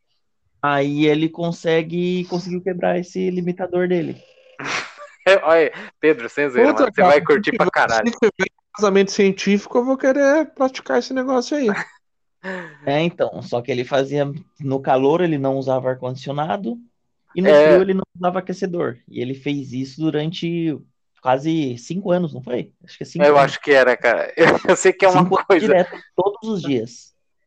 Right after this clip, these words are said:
Speaker 1: Até quando o braço dele começou a fazer barulho de osso quebrando, ele continuou fazendo e
Speaker 3: É louco! Não, já não quero.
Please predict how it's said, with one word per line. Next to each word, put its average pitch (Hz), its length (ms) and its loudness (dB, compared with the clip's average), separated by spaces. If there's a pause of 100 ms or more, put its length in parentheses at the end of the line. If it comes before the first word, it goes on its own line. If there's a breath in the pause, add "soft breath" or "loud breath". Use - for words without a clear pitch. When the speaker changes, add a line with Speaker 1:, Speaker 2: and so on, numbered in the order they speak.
(140)
Speaker 1:
Até 135 280 0
quando 185 360 4
o 160 60 2
braço 131 420 -2
dele 131 220 -2
começou 131 400 -10
a 131 40 -16
fazer 127 200 -6
barulho 123 420 -4
de 120 140 -12
osso 123 260 -10
quebrando, 120 480 -4
ele 143 140 -6
continuou 151 500 -6
fazendo 131 720 -8
e 117 540 -10
Speaker 3:
É 392 140 0
louco! - 640 2
Não, 226 260 2
já 202 100 4
não 202 120 -2
quero. 156 280 -2